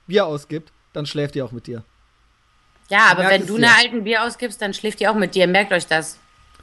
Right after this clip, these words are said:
Speaker 1: Also, ich hab
Speaker 2: Entschuldige mal bitte, ich weiß ja wohl ein bisschen eher, wovon ich hier spreche, ja?
Speaker 1: Ich
Speaker 2: Du
Speaker 1: sag dir, ich sag dir, der Typ, du, du bist, du bist mehr wert, du bist als Typ mehr wert,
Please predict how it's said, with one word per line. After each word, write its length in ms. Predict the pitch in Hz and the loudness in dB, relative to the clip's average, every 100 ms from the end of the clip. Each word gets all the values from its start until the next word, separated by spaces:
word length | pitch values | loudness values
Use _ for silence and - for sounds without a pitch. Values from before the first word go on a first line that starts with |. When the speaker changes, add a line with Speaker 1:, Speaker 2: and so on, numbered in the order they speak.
| _ _ _ _ _ _ _ _ - | _ _ _ _ _ _ _ _ -8
Speaker 1:
Also, 300 | 170 165 208 | -6 -2 2
ich 40 | |
hab 60 | 240 | 2
Speaker 2:
Entschuldige 560 | 226 226 392 359 269 | 2 4 4 4 4
mal 160 | 254 220 | 2 2
bitte, 420 | 208 208 208 202 | 0 -4 -2 -2
ich 180 | 214 240 | -4 0
weiß 200 | 233 262 | 2 2
ja 120 | 269 | 2
wohl 120 | 240 247 | 0 -2
ein 100 | 220 | -4
bisschen 360 | 254 262 233 | -6 -6 -6
eher, 440 | - 240 247 226 214 | -2 2 4 4 0
wovon 320 | 214 233 214 | -4 -6 -8
ich 120 | 202 | -8
hier 140 | 220 | -10
spreche, 400 | 220 - 240 - | -10 -10 -10 -8
ja? 340 | 156 160 180 202 | -8 -4 -4 -4
Speaker 1:
Ich 100 | 151 | -4
Speaker 2:
Du 60 | 190 | 2
Speaker 1:
sag 260 | 214 226 | 4 4
dir, 280 | 196 185 202 | 2 0 0
ich 100 | 180 | -6
sag 300 | - 202 254 | -2 0 0
dir, 200 | 202 180 190 | -2 -6 -4
der 200 | 175 - | -8 -10
Typ, 260 | 226 254 - | -10 -10 -10
du, 160 | 190 180 | -14 -14
du 80 | 190 160 | -16 -6
bist, 260 | 226 269 - _ _ | -6 -6 -12 _ _
du 60 | 170 | -6
bist 260 | 180 247 - | -4 -4 -6
mehr 400 | 190 240 262 180 | -4 -2 -2 2
wert, 400 | 208 233 156 160 - _ _ _ _ 165 | 2 2 0 -4 -10 _ _ _ _ -8
du 60 | |
bist 300 | 165 254 - - | -2 -2 -4 -16
als 240 | 170 170 - | -14 -14 -12
Typ 260 | 220 262 - | -8 -8 -8
mehr 420 | 165 208 254 240 | -8 -4 -4 -4
wert, 420 | 185 202 180 196 | -2 0 0 -2